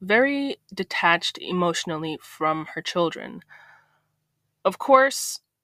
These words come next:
she raised them, but she wasn't like, you know, "Come here, my sweet honey bun." She wasn't that parent that would always kiss your face and squeeze the living life out of you when she hugged you. Alberta thought that John had the most potential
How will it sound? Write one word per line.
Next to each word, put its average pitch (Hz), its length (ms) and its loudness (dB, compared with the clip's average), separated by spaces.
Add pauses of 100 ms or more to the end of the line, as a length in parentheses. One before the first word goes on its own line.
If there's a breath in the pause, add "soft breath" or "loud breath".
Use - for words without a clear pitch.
(280)
she - 240 -2
raised 180 360 2
them, 220 320 0
but 185 200 2
she - 160 -2
wasn't 185 360 2
like, 170 320 -2
you 262 80 -4
know, 202 220 0
"Come 339 260 0
here, 339 180 2
my 311 160 4
sweet - 440 -4
honey 247 260 2
bun." 226 480 0
She - 180 -4
wasn't 226 380 0 (160)
that 190 240 4 (160)
parent 185 380 2
that 165 180 0
would 170 120 -4
always 170 640 0
kiss - 240 -4
your 185 80 -4
face 170 500 -4
and 170 220 -6 (460 loud breath)
squeeze 220 420 -2
the 190 100 -2
living 175 340 0
life 170 300 4
out 160 200 -2
of 165 160 -10
you 156 400 -8
when 156 280 -6
she - 200 -10
hugged 175 360 -2
you. - 280 -16 (880)
Alberta 240 360 6
thought 202 400 2
that 190 240 0
John 170 340 2
had 170 440 -4
the 170 140 -4
most 196 420 -2
potential 170 640 -4